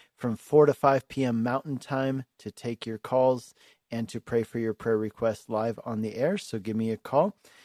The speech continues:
Um, the number to call is three oh three, six nine zero, three thousand. That's three oh three, six nine zero, three thousand. You can call us with your prayer requests as well. We,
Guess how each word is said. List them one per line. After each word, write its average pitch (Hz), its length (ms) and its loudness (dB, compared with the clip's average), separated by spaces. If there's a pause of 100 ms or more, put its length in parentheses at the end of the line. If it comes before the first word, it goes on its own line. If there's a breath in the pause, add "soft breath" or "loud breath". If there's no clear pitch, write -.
(220 soft breath)
Um, 110 340 -4 (120)
the 113 180 -8
number 131 320 0
to 127 100 0
call 143 320 4
is 117 340 -8
three 123 240 -2
oh 120 120 4
three, 160 580 -6
six - 540 -12
nine 135 320 0
zero, 123 500 -2 (100)
three 120 240 -4
thousand. 143 440 -2
That's 104 260 -10
three 120 240 -2
oh 113 100 2
three, 147 520 -4 (400 soft breath)
six - 420 -6
nine 127 320 2
zero, 117 520 0 (220)
three 117 300 -4
thousand. 113 640 -4 (500 soft breath)
You 127 120 -2
can 131 120 0
call 135 220 6
us 117 140 0
with 117 100 -10
your 110 100 -6
prayer 160 280 2
requests 160 500 -4
as - 160 -6
well. 147 260 4
We, 107 260 -4